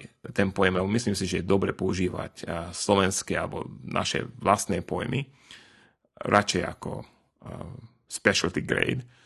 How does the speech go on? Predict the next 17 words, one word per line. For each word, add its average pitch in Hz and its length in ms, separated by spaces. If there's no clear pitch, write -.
A 98 80
keď 104 400
už - 80
teraz 95 320
niekedy 104 240
aj - 160
trošku 101 240
ľutujem, 104 240
nakoľko 90 420
ten 98 80
specialty 98 400
grade, - 380
o - 80
tom 98 160
sa 90 80
hádať 92 320
nedá, 95 480